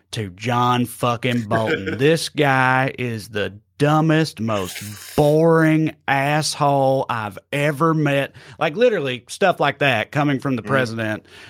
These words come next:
Speaker 1: And so, yeah, I'm not shocked that John Bolton's taking every opportunity to <laughs> fuck his shit up, as it were.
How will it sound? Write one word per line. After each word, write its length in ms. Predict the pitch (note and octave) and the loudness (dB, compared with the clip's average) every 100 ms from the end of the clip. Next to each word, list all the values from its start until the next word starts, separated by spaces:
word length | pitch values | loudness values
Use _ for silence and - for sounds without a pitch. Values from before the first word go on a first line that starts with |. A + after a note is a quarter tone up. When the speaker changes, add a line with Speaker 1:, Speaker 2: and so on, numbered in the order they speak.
| - | -10
Speaker 1:
And 300 | A2 A#2+ A#2 | -4 -2 -2
so, 300 | B2 B2+ A#2 | 0 0 0
yeah, 180 | A#2 A#2+ | 0 0
I'm 120 | A#2 | 2
not 180 | C3+ - | 2 2
shocked 380 | - C3 B2 - | 2 2 2 -2
that 100 | - | -6
John 300 | A#2+ A#2+ A#2 | -2 0 2
Bolton's 420 | A2+ A#2 A2+ G#2 | 2 0 -2 -6
taking 320 | A#2 G#2+ A2+ | -4 -4 -2
every 220 | A#2 A2 | -2 0
opportunity 640 | A2+ A2 G2+ A#2 A2 G2+ G2 | 0 -2 -4 -6 -4 -6 -8
to 220 | - G#2+ | -6 0
<laughs> 320 | - - C3+ - | 0 2 -2 -4
fuck 460 | - - C#3 - | -8 -4 -4 -2
his 160 | C#3 B2+ | -4 -4
shit 320 | - C3 C3 | -2 0 2
up, 220 | G#2 G2+ - | 2 0 0
as 200 | G#2+ G#2+ | 0 0
it 120 | - | 0
were. 400 | A2 G#2+ G#2+ | 2 2 2